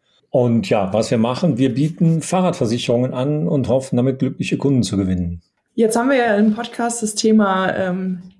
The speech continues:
Speaker 2: Diebstahl und Sicherheit und, ähm, da passt das ja ziemlich gut mit euch zusammen. Und, ähm, meine erste Frage wäre, warum macht überhaupt eine Versicherung für Fahrräder explizit Sinn? Also ich hab,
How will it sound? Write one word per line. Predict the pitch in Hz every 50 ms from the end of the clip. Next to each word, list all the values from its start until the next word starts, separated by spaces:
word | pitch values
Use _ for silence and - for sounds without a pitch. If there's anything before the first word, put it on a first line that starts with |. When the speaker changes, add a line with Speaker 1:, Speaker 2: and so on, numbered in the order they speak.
| _
Speaker 2:
Diebstahl | 226 247 262 - - - - - 208 208 208 214 208
und | 196 190 190
Sicherheit | 196 214 220 247 226 226 220 233 240 247 269 262 - - - -
und, | - 208 208 208 202 202 202 -
ähm, | 208 208 202 196
da | 196 196
passt | - - 220 226 - - - -
das | 214 220 214 214 -
ja | - 202 202 196 196
ziemlich | 202 - - 220 220 220 208 -
gut | - 214 208 208
mit | 208 196 180 170 - - - - - -
euch | 196 185 202 202 - - - - -
zusammen. | - - - 190 180 180 185 208 220 254 - - - - - - - - - - _ _
Und, | _ 220 220 214 214 214 214 - -
ähm, | 214 214 208 208 202 208 208
meine | 208 208 220 247 240
erste | - 359 - - 247
Frage | 233 - 226 240 254 247 196
wäre, | 220 226 226 220 220 226 214 214 - - 196
warum | 202 202 208 220 220
macht | 214 220 214 -
überhaupt | 214 208 214 214 214
eine | 220 208
Versicherung | 208 214 208 208 220 214 220 220 202 202 196 202 202 190 180
für | - - - 220
Fahrräder | 214 - 233 214 208 214 196 185
explizit | - 208 214 - - - - - - 214 185 190
Sinn? | 196 214 214 202 180
Also | 170 170 175 196
ich | 190 208
hab, | 202 196 - -